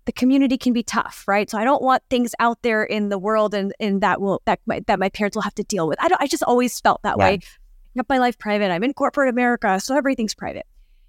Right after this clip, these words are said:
Speaker 1: And I told him, I said, "You know, I don't, there's, I think the last search was, like, on Instagram, and you had to do, you know, they, uh, it's gonna be too crazy. I wouldn't be able to do it." I look it up.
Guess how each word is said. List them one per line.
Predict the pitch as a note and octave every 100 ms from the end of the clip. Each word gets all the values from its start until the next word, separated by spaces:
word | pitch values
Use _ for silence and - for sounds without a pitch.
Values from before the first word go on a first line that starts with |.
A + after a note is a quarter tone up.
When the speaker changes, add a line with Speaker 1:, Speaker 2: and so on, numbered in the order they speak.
| _ -
Speaker 1:
And | C4 B3 A#3+ A3+ -
I | A3+
told | A#3 C#4+ C#4
him, | B3
I |
said, | A3+ A3+
"You | C#4
know, | C#4
I | - B3
don't, | C#4 - G#3
there's, | A#3+ G#3+ -
I | A#3
think | B3+ B3
the | G3+
last | A#3+ B3 -
search | B3+ A#3+ - -
was, | G#3+
like, | G3
on | F#3 -
Instagram, | B3 - C4 G#3 A#3+ A#3 A3+
and | G#3
you | F#3+
had | G#3 -
to | A3
do, | A3
you | G3 G#3+
know, | F#3
they, | F#3+ G3 _ -
uh, | G#3 A3
it's | G#3+
gonna | B3 A#3
be | A3
too | -
crazy. | G#3 G3+ F#3 F#3+
I | F#3
wouldn't | F#3 F3 F3+
be | F3
able | E3+ D#3
to | E3
do | A#2
it." | G2+ - _ -
I | G#3+
look | G#3+ D4+ D4
it |
up. | C4 G#3